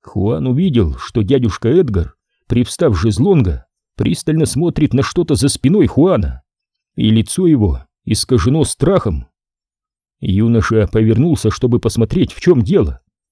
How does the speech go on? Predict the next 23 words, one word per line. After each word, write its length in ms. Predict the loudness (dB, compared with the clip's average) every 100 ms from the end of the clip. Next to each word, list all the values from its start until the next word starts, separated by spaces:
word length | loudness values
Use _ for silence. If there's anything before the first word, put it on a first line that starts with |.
| _
и 120 | -2 0
не 140 | 2
поверил 420 | 2 2 2 2
своим 380 | 0 2 4 4
глазам. 560 | 4 4 4 2 -2 -8 _ _ _ _ _ -6
На 240 | -2 0
него 280 | 0 0 0
несся 440 | 0 0 -2 -2 -2
полуобнаженный 840 | 0 2 2 2 2 2 2 2
мужчина 640 | 2 0 -2 0 0 -4 _ _ _
в 120 | -12 -2
грязных 440 | 2 2 2 0
шортах 440 | 2 0 0 -4
цвета 320 | -2 0 0 0
хаки. 440 | 0 0 -2 -14 _ _ _ _ _ _ _ _ -6
Такого 540 | -6 -6 -8 -4 -2
безобразного 800 | 0 0 0 0 0 2 2 0
человека 680 | 0 0 2 2 0 -4 -10 _ _ _ _
Хуан 340 | -8 -2 0 0
еще 320 | -2 0 0
сроду 380 | 0 2 4 4
не 120 | 4
видел. 460 | 4 2 0 -2